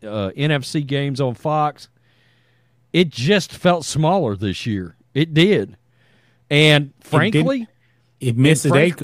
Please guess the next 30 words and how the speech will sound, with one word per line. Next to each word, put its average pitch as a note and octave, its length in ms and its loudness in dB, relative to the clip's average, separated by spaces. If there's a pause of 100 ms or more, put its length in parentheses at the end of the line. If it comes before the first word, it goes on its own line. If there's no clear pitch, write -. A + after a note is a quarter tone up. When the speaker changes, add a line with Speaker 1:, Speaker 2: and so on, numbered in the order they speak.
(120)
Speaker 2:
Aik-, E3 200 2
Aikman, A#2 160 0
man. A#2+ 240 0
Aikman D3+ 320 0
and A#2+ 120 2
Buck D3+ 220 4
Speaker 1:
A- C3+ 40 4
Speaker 2:
on A2+ 140 0
Fox - 480 0
is G#2 220 -8
just C3 180 -2
Speaker 1:
Absolutely. C#4 720 0
Speaker 2:
was G#2 200 -2
Speaker 1:
I D#3 40 -2
mean, D#3 60 6
Speaker 2:
great. F#3+ 200 4
Speaker 1:
it G#3 140 0
just, G#3+ 340 -6
it D#3+ 120 -4
just F#3+ 260 -2
felt F#3+ 360 -2 (420)
not F#3 360 0
quite G3+ 480 -2
as D#3+ 220 0
important D#3 680 -4
as C#3+ 200 -2
it D#3+ 120 -2
once D3+ 320 -4
did. C3+ 500 0
And C#3+ 420 -2